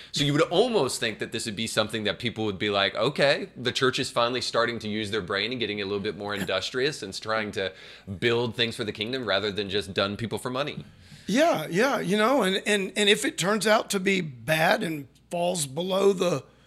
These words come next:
Speaker 2: whatever, well then, I'm, I'm sorry.
Speaker 1: Yeah.
Speaker 2: But let's wait and see if that happens.
Speaker 1: Doesn't
Speaker 2: But
Speaker 1: look like it's gonna be that way. But not to mention, Turncoin itself is also not just your run-of-the-mill digital currency.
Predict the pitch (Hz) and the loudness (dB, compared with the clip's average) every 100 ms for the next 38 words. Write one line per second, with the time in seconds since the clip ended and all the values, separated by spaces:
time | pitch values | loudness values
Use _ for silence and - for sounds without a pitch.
0 | - - _ _ - - - - - 165 | -20 -20 _ _ -20 -20 -20 -14 2 8
1 | 185 233 240 285 269 - 185 - - 190 | 10 10 8 6 4 -2 -8 -8 -4 2
2 | 196 190 160 143 - _ _ _ _ _ | 4 4 2 -6 -18 _ _ _ _ _
3 | _ - 170 185 202 - - 180 156 220 | _ -6 0 2 0 -4 -2 2 4 4
4 | 269 214 135 - _ - 98 78 151 208 | 2 0 -4 -10 _ -6 -4 2 6 6
5 | - - _ - - _ _ - 185 - | 4 -10 _ -20 -20 _ _ -4 0 0
6 | - 180 175 320 202 - 247 - 190 160 | -2 2 4 4 4 4 4 4 4 6
7 | 220 285 156 185 113 120 208 135 143 139 | 4 4 2 2 4 6 6 6 6 6
8 | 156 185 151 120 104 117 139 147 160 190 | 4 2 4 4 6 6 6 6 6 6
9 | 208 139 139 131 123 - 151 156 165 165 | 4 4 2 0 -2 -4 0 0 0 -4
10 | - 156 131 127 - 113 - 101 98 113 | -8 -2 2 2 -2 -4 2 2 2 -2
11 | 104 - 135 160 135 104 101 101 117 117 | -4 0 2 4 2 0 0 0 2 2
12 | 123 107 - 104 95 95 90 90 90 90 | 0 -4 -4 -4 -4 -4 -6 -8 -8 -8
13 | 92 92 87 - 87 87 - 85 85 | -8 -8 -10 -8 -10 -10 -8 -8 -8